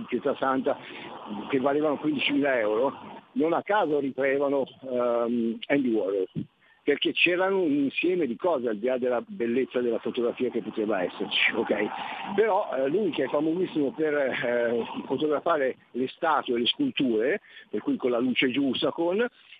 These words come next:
quelle opere lì hanno comunque un, eh, come si dice, un, um, un, un mercato differente.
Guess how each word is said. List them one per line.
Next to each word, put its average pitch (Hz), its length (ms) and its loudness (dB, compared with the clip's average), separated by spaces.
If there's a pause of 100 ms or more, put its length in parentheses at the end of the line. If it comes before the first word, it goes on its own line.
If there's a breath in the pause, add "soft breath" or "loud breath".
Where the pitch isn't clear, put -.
(520 soft breath)
quelle 180 360 0
opere 196 380 2
lì 208 120 0
hanno 147 280 2
comunque 190 840 0
un, 135 260 2
eh, 127 640 2
come 117 140 -8
si 131 100 -2
dice, 113 180 -2
un, 113 180 0
um, 110 340 0 (500 loud breath)
un, 127 880 0
un 151 120 2
mercato 165 460 0
differente. 120 680 -2